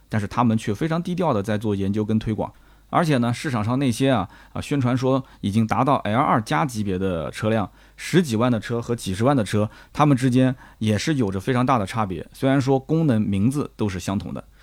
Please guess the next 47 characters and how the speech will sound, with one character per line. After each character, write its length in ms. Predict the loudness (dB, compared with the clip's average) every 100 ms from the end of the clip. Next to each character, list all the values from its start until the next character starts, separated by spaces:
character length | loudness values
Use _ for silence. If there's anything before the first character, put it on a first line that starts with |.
| -20 -14 -8
我 100 | -4
非 180 | -2
常 160 | -2 -2
赞 200 | 0 0
同 240 | 0 -4 -4
这 160 | -2
位 100 | 0
叫 240 | -2 -4 -6 -6
蓝 200 | -2 -2
天 260 | 0 -2 -4
啊， 280 | -8 -8 -10 -18
他 120 | -12 -10
的 80 |
这 80 | -8
个 120 | -6
留 180 | -4 -2
言， 240 | -2 -4 -8 -16 -20 -4
因 160 | 2 4
为 260 | 4 2 -2
其 220 | -6 -2
实 420 | 2 2 0 -4 -12 _
从 320 | -4 0 0
特 160 | 0 -2
斯 80 | 2
拉 120 | 2
开 240 | 2 0
始 280 | 0 -2 -10
啊， 180 | -10 -12 -8
他 120 | -2
就 100 | 2
一 140 | 2 2
直 120 | 0
在 120 | -4
宣 200 | -2 0
传 220 | 0 -4
自 140 | -6 -8
己 120 | -4
可 120 | -4
以 60 | -4
达 160 | -4
到 160 | -2 -2
完 180 | 0 0
全 100 | 0
自 120 | -2
动 120 | -2
驾 140 | -4 -6
驶， 180 | -10